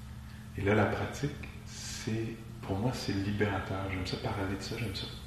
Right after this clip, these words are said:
pr-, mettre ces lunettes-là parce que je trouve ça libérateur. C'est plus tellement autour de Pascal, mais qu'est-ce que c'est un cœur qui est dégagé ? Qu'est-ce que c'est un cœur qui est pogné ? Qu'est-ce que c'est un esprit qui est dans la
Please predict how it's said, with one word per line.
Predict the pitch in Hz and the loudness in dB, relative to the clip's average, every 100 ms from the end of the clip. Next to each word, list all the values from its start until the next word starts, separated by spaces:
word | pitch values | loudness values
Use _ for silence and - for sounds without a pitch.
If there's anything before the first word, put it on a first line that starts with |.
| - | -6
pr-, | - - 101 | -4 0 2
mettre | 107 - | 2 0
ces | - 101 | 0 2
lunettes-là | 101 101 95 131 135 | 6 6 4 2 2
parce | 120 | 0
que | - | -2
je | - - | 0 0
trouve | - | 0
ça | 117 | 0
libérateur. | 104 107 117 107 101 101 101 | 0 0 0 0 0 -2 -2
C'est | 101 - | -2 -6
plus | - | 0
tellement | 135 123 127 | 2 2 0
autour | 123 - | 0 -4
de | 107 107 - - - - - | -4 -4 -6 -8 -10 -10 -4
Pascal, | 101 - 110 110 123 123 101 | -2 -2 0 0 0 0 0
mais | 98 - | -2 -2
qu'est-ce | 143 143 | -2 0
que | - 113 | 0 -2
c'est | - 123 | 0 0
un | 107 - | 0 0
cœur | 104 101 107 110 - - - - - | 2 2 2 0 -4 -8 -10 -10 -8
qui | - | -6
est | 95 | -2
dégagé ? | 95 101 92 92 87 - | 2 2 2 2 -2 -4
Qu'est-ce | - - | -6 -4
que | 107 | -4
c'est | - | -2
un | 113 | -4
cœur | - 104 107 | -2 0 0
qui | - | -2
est | - | -2
pogné ? | 107 95 95 - - - - - | 0 0 0 -4 -8 -12 -12 -10
Qu'est-ce | - - | -6 -4
que | 110 | -4
c'est | 101 123 | -2 -2
un | 113 104 98 | 0 0 0
esprit | 98 - - 113 117 - - - - | -2 -2 -2 -2 -2 -6 -10 -10 -6
qui | - 95 | 0 0
est | 92 | 2
dans | 95 | 0
la | 98 | 0